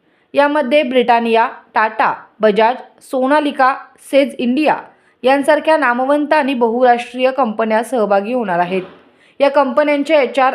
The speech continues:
अधिकारी प्रत्यक्ष मुलाखती घेऊन तात्काळ नियुक्तीपत्र देण्यासाठी उपलब्ध असणार आहेत.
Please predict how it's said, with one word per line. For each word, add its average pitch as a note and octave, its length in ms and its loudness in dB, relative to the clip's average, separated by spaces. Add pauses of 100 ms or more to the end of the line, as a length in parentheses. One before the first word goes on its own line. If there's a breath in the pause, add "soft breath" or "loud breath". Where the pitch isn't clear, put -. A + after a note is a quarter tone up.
अधिकारी B3 460 0
प्रत्यक्ष A3 520 -4
मुलाखती C4 600 0
घेऊन A#3+ 280 0
तात्काळ A#3+ 500 0
नियुक्तीपत्र A#3+ 680 -4
देण्यासाठी A3 540 -2
उपलब्ध G3 460 -2
असणार F#3+ 340 -2
आहेत. F#3+ 220 -2